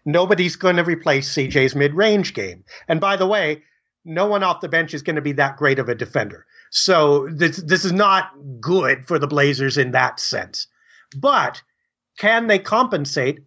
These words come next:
I think they can, because Hood can handle the ball. He can shoot off the dribble. He can also shoot the spot up three. So you can let him, uh, run off the pick himself. You can use him on the weak side.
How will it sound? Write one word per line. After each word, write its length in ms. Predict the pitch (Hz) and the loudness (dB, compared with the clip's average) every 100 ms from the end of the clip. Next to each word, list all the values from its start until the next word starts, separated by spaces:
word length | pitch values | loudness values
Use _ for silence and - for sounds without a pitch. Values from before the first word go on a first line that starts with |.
| - | -2
I 100 | 156 | 0
think 280 | 180 190 - | 2 -2 -2
they 160 | 160 165 | -2 0
can, 320 | 196 127 - | 0 0 -2
because 420 | 156 151 147 127 - _ _ | -2 0 0 0 -12 _ _
Hood 260 | 196 214 - | -2 -2 0
can 140 | 190 | 0
handle 320 | 175 170 202 | 2 2 2
the 60 | 220 | 0
ball. 400 | 147 127 139 - - - | 0 2 2 -2 -16 -6
He 120 | 170 | -4
can 220 | 170 170 143 | 0 0 -2
shoot 500 | - - 226 226 - | -2 0 2 0 0
off 280 | 156 180 - | -2 -2 0
the 80 | 214 | -2
dribble. 460 | 151 143 135 214 - - - | 2 0 0 -6 -8 -20 -6
He 140 | 196 | -4
can 160 | 190 175 | 0 0
also 460 | 165 196 214 196 165 | 2 2 2 0 0
shoot 320 | - 170 170 | -2 -4 -2
the 80 | 160 | -6
spot 320 | - 143 139 | 0 2 2
up 200 | 139 - | 0 -2
three. 280 | 240 180 113 _ - - | 0 0 -2 _ -20 -10
So 320 | - 196 156 | 0 2 2
you 200 | 160 185 | 0 -2
can 400 | 202 180 165 147 | 2 2 0 -4
let 380 | 170 165 185 190 | -4 0 2 2
him, 460 | 208 190 170 156 156 | 0 0 -2 -4 -2
uh, 360 | 156 147 139 135 170 _ _ | 0 2 2 -2 -10 _ _
run 500 | 180 151 185 185 160 156 _ _ | -6 0 2 2 -2 -8 _ _
off 200 | 151 160 | -2 0
the 100 | 170 | -2
pick 300 | 139 185 175 | -2 -2 -2
himself. 540 | - 135 - 185 196 202 - - - | -2 -4 0 2 2 0 -14 -16 -6
You 120 | 165 | -2
can 160 | 165 | 0
use 240 | 156 202 185 | 2 2 2
him 140 | 175 | 2
on 180 | 165 160 | 2 2
the 80 | 147 | 2
weak 300 | 139 190 - | 2 0 0
side. 380 | 185 151 151 | 0 2 2